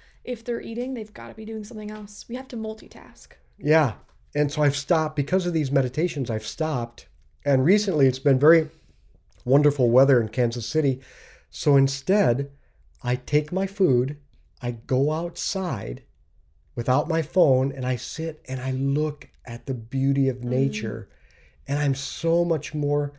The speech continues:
Speaker 2: satisfied. I appreciate my food more, and it's so much more peaceful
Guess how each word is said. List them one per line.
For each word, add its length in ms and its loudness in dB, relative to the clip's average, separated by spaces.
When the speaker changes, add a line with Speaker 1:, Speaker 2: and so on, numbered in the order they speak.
Speaker 2:
satisfied. 1160 -6
I 60 0
appreciate 480 0
my 140 -2
food 360 -2
more, 320 -2
and 340 0
it's 160 -10
so 260 -6
much 300 -4
more 220 0
peaceful 880 -2